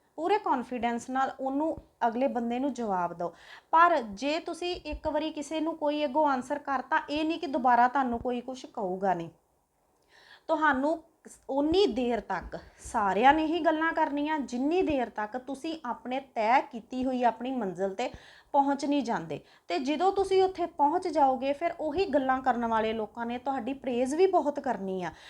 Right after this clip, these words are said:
ਕਿ ਹਾਂ, ਨਹੀਂ, ਤੂੰ ਬਹੁਤ ਵਧੀਆ ਕੰਮ ਕੀਤਾ, ਤੂੰ ਸਟਾਰਟਿੰਗ ਵੀ ਵਧੀਆ ਕੀਤੀ, ਤੇ ਹੁਣ ਤੂੰ ਆਪ-, ਵਧੀਆ ਆਪਣੇ ਮੁਕਾਮ 'ਤੇ ਪਹੁੰਚ ਗਿਆ। ਸੋ ਇਸ ਕਰਕੇ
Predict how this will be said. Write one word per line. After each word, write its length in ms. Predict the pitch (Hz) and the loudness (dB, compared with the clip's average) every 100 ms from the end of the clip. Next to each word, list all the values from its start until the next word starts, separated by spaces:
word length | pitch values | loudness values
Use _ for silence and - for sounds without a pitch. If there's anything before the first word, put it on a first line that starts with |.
| - - | -20 -6
ਕਿ 140 | 294 | -4
ਹਾਂ, 240 | 277 277 | 0 0
ਨਹੀਂ, 260 | 254 254 285 | 0 -2 -4
ਤੂੰ 240 | 330 320 | -6 -6
ਬਹੁਤ 280 | 208 208 254 | 0 0 0
ਵਧੀਆ 360 | 226 190 220 294 | -2 -2 0 0
ਕੰਮ 300 | 302 277 269 | 0 -2 -4
ਕੀਤਾ, 360 | 269 254 269 | -6 -2 0
ਤੂੰ 160 | 269 330 | 0 -4
ਸਟਾਰਟਿੰਗ 500 | - 240 175 190 202 | -8 -4 -4 -6 -6
ਵੀ 100 | 254 | -2
ਵਧੀਆ 320 | 269 247 302 | -2 0 -2
ਕੀਤੀ, 360 | 311 311 302 330 | -2 -6 -10 -8
ਤੇ 100 | 359 | -6
ਹੁਣ 260 | 330 320 | -4 -4
ਤੂੰ 220 | 269 302 302 | -4 -2 -2
ਆਪ-, 160 | 277 208 | -2 -4
ਵਧੀਆ 320 | 233 302 370 | -4 2 2
ਆਪਣੇ 240 | - 247 | 2 -2
ਮੁਕਾਮ 400 | 254 262 226 196 | -4 -2 -2 -4
'ਤੇ 160 | 202 254 | -4 -8
ਪਹੁੰਚ 420 | 254 208 202 202 | -6 -6 -4 -6
ਗਿਆ। 180 | 196 170 - - - - - | -8 -8 -10 -20 -20 -20 -8
ਸੋ 180 | 349 359 | 0 0
ਇਸ 140 | 359 - | 0 -4
ਕਰਕੇ 420 | 285 262 - 302 | -2 -2 -2 -8